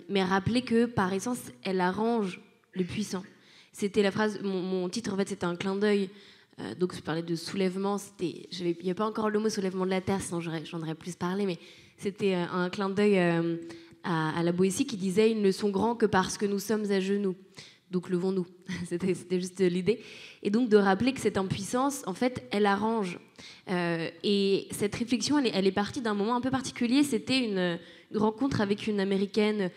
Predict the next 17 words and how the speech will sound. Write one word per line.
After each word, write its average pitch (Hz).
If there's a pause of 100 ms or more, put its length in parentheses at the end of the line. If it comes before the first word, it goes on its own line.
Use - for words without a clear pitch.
(320)
qui -
travaillait 214 (120)
avec 202 (140)
la, 190
sur -
la 190
communication 240 (480)
du 185
giec, 226 (220)
euh, 175
aux 190
États-Unis. 190
Donc, 165
euh, -
gros, 196
<laughs> -
gros, -